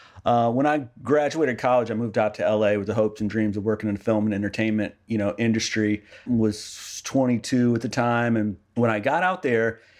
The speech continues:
it was weird, very weird, because I all of a sudden started experiencing what I know now as depression. But at the time, I didn't know what it was. It just, I felt all of a sudden a lot of this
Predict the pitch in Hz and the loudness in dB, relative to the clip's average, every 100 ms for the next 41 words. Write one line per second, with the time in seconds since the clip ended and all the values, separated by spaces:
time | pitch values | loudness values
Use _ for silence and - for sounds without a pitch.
0 | _ - 120 117 110 135 160 147 120 147 | _ -4 0 0 2 2 4 0 -2 0
1 | 151 143 131 143 131 113 110 113 127 127 | 2 2 2 2 0 -2 0 2 2 0
2 | - 143 127 117 - - 143 123 - - | 2 2 4 0 -2 -2 0 0 -2 -2
3 | 127 120 120 117 120 117 117 131 127 107 | 0 2 2 2 2 2 2 2 0 -2
4 | - - 113 - 98 104 104 - 135 135 | -8 -2 0 0 -4 -4 -4 -4 0 2
5 | 113 107 107 104 107 101 104 101 98 95 | 2 2 2 2 2 0 0 0 -2 -6
6 | 113 - 104 - 113 - - - - 113 | -4 0 2 2 0 -2 -18 -20 -2 0
7 | 120 - 117 117 110 113 - | 0 0 0 2 2 2 -2